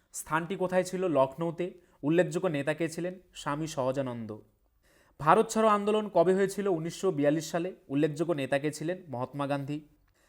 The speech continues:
তেভাগা আন্দোলনের সময়কাল ছিল উনিশশো ছেচল্লিশ, স্থান ছিল বাংলা।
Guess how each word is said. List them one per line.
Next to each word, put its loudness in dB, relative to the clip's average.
তেভাগা 6
আন্দোলনের 0
সময়কাল 0
ছিল -2
উনিশশো -2
ছেচল্লিশ, 0
স্থান -4
ছিল -2
বাংলা। 0